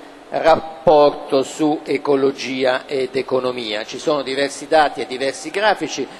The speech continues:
che ci aiuteranno rapidamente ad inquadrare il problema a livello planetario. Lei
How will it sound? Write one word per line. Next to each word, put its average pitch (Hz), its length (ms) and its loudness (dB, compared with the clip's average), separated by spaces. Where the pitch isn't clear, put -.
che 143 180 -2
ci - 200 -2
aiuteranno 135 640 0
rapidamente 135 800 -4
ad 117 100 -6
inquadrare 131 540 2
il 123 80 -2
problema 127 680 2
a 123 100 -2
livello 127 840 2
planetario. 160 840 4
Lei 143 320 2